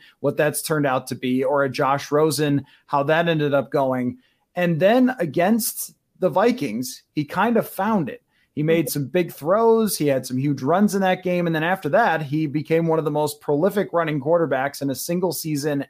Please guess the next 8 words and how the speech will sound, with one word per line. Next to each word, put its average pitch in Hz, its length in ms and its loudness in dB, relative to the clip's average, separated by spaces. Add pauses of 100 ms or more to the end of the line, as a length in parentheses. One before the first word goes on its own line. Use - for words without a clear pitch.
(140)
ever. 151 520 0 (360)
But 240 160 4
at 254 100 2
the 254 100 2
same 320 420 -2
time, 127 540 0 (360)
the 165 80 4
passing 240 880 0